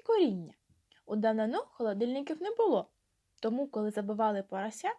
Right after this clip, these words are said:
з м'яса готували ковбасу і продавали її потім на ярмарку. Сало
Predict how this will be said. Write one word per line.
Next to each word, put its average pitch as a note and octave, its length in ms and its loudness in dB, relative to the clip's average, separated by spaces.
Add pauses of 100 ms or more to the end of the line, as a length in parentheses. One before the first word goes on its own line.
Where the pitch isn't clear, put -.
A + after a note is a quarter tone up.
(340)
з - 60 -20
м'яса A4 380 -8
готували G4 460 2
ковбасу C#4+ 680 -2 (160)
і A3+ 60 -10
продавали A#3 600 0
її B3 300 -2
потім C#4+ 380 -2
на G#3+ 80 -4
ярмарку. F#3 540 -10 (680)
Сало G#4+ 360 0